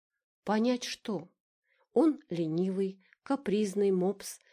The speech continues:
с редкими проблесками хорошего вкуса. Я прав, парень? Вот видите, он со мной согласен. Значит, теперь вы его понимаете?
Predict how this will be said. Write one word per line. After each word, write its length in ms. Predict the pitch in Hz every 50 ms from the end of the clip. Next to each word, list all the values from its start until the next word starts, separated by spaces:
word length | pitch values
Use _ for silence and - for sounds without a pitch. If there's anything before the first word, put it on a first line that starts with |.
| _ _ _
с 160 | - - -
редкими 440 | 185 208 269 - - 240 208 196 185
проблесками 640 | 190 - 214 262 - 240 240 - - - 220 214
хорошего 540 | 214 - - 196 185 196 185 - - 220 226
вкуса. 580 | 233 - - - - 151 139 - - - - - _ _ _ _ _ _ _ _ _ _ _ _ _
Я 140 | - - 175
прав, 280 | 175 - 214 330 - -
парень? 420 | _ - 170 156 143 135 131 - - _ _ _ _ _ _ _ -
Вот 180 | 151 147 - -
видите, 460 | 185 285 - - - - - - _ _ _ _ _ _ _ _ _ _
он 200 | - 165 165 156
со 160 | 160 - 220
мной 200 | 220 254 254 262
согласен. 640 | 262 - 320 294 285 269 233 240 - - - 233 220 - _ _ _ _ _ _ _ _ _ _ _ _ _ _ _ _
Значит, 540 | - 202 196 214 196 185 185 - - 220 -
теперь 340 | - 269 - - 233 226 220
вы 100 | 202 220
его 220 | 214 208 208 208
понимаете? 800 | 196 - 208 196 190 175 165 160 165 180 220 220 - - 349 339